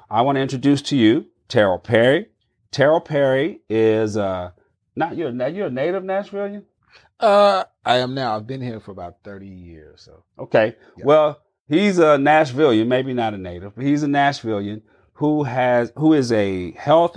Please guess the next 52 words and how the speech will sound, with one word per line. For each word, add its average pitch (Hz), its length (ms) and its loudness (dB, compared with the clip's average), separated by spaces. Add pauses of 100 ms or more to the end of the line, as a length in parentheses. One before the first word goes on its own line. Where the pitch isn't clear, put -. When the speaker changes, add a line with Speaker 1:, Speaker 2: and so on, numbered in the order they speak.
Speaker 1:
and 120 180 -2
fitness 190 640 -4
professional 139 880 -4 (240)
and 127 100 -6
been 139 180 2
doing 151 240 4
it 139 60 -2
for 139 100 -10
about, 131 160 -8
what, - 180 -12
ten 139 240 -12
years 151 280 -10
now? 160 240 0
Speaker 2:
Ten 160 80 -8
years, 95 280 -6
that's 98 200 -12
right. 78 220 -16 (200)
Speaker 1:
Yeah, 120 260 2
he's 110 160 -8
got, 147 260 4
and 120 160 -6
got 113 220 -4
many 156 260 2
certifications. 147 880 -6
Terrell, 160 400 2 (220)
welcome 131 380 0
to 139 180 -6
the 135 60 -10
show. 160 500 0
Speaker 2:
Well, 123 140 -16
thanks 123 280 -12
for 135 100 -8
having 196 340 -2
me. 110 100 -12
Speaker 1:
You're 127 140 -4
my 120 100 2
first, 156 460 2
my 143 240 4
first 202 720 0
interview 185 420 0
guest. 160 440 0
So 120 400 2
thank 185 260 -2
you, 110 80 -6
man, 104 240 -4
for 104 100 -18
being 117 220 -4
a 113 40 -8
part 131 300 2
of 90 60 -8
this 90 240 -10
and 95 240 -8